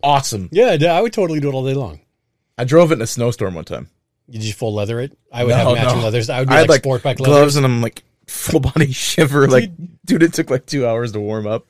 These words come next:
Speaker 2: You have to totally go with full sport bike leathers and then hop in one of those
Speaker 1: On
Speaker 2: and
Speaker 1: a
Speaker 2: drive around
Speaker 1: scooter.
Speaker 2: town.
Speaker 1: <laughs> It's
Speaker 2: Be that guy and be like, "You know, whatever."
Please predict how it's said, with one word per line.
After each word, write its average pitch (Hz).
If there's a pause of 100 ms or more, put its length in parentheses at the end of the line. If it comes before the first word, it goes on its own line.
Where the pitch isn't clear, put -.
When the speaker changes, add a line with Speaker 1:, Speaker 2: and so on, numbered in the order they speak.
(160)
Speaker 2:
You 147
have 151
to -
totally 165
go 139
with 117
full 143
sport 131
bike 120
leathers 110
and 107
then 101
hop 104
in 107
one 101
of 95
those 98
Speaker 1:
On 135
Speaker 2:
and 123
Speaker 1:
a -
Speaker 2:
drive 101
around 139
Speaker 1:
scooter. -
Speaker 2:
town. -
Speaker 1:
<laughs> 415
It's - (260)
Speaker 2:
Be 143
that 135
guy 139
and 147
be 135
like, 117
"You 117
know, 110
whatever." 87